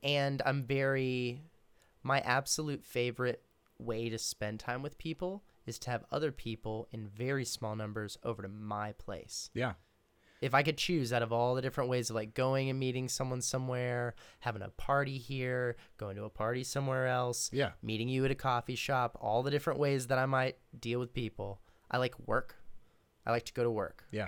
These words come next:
Speaker 1: I like to have a place where we're all working on something together and we're trying to accomplish something and we like
Speaker 2: Totally.
Speaker 1: it.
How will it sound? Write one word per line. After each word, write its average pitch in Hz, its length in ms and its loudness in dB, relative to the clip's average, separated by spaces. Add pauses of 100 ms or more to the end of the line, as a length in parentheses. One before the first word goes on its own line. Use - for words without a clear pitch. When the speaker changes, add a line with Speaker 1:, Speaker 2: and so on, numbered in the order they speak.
(140)
Speaker 1:
I 120 60 4
like 120 160 2
to - 80 -10
have 123 120 0
a 110 80 -6
place - 320 -2
where 113 100 2
we're 113 140 0
all 117 160 4
working 120 320 0
on 107 80 -4
something 110 380 -4
together 113 300 0
and 113 60 -2
we're 110 60 -2
trying 117 320 0
to 107 60 -6 (220)
accomplish 185 420 6
something 180 260 6
and 160 100 4
we 147 60 4
like 120 240 6
Speaker 2:
Totally. 92 140 4
Speaker 1:
it. 95 80 -6